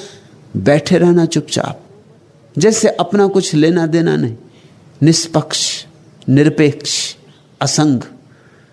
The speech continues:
जैसे राह के किनारे कोई राहगीर थक के बैठ गया हो वृक्ष की छाया में,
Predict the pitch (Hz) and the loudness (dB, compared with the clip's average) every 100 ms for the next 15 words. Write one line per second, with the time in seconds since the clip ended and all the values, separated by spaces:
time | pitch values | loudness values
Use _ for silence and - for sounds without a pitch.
0 | - 147 143 139 131 143 156 151 147 135 | -2 -2 0 0 2 2 2 0 -2 0
1 | 143 143 143 139 139 120 123 135 135 135 | 2 2 0 0 0 2 0 -2 0 -2
2 | 135 - 127 - 127 117 135 135 135 135 | -4 -8 -8 -4 -2 2 2 2 0 0
3 | 131 127 123 127 - - - 120 - 120 | 0 0 0 -2 -4 -10 -8 -8 -6 -4
4 | 123 120 123 | -2 -2 -4